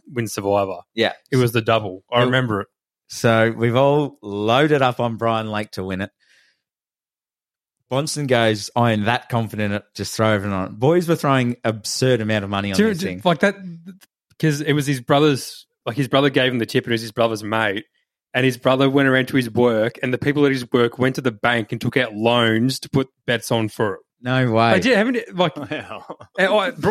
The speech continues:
Speaker 1: Bronson has told me this multiple times. Like that, that
Speaker 2: Wow.
Speaker 1: he was telling,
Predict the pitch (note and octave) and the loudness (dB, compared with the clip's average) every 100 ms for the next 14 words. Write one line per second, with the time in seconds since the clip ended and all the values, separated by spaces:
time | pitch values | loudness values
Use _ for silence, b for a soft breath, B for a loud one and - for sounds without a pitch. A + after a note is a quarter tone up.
0 | G3 F3+ G#3 F3 G3+ - E3+ D#3+ D#3 C3+ | 0 0 0 0 -2 2 2 4 2 0
1 | C#3+ C#3 B2+ C3 A#2+ B2 A#2+ F#2+ G2 - | 0 0 0 -4 -2 -2 -2 -6 -14 -20
2 | _ _ _ _ _ _ _ - C#3+ D#3+ | _ _ _ _ _ _ _ -2 0 2
3 | C#3+ C#3+ C3+ B2 A2 G2 E3+ F3 E3+ | 2 2 4 4 2 2 2 2 2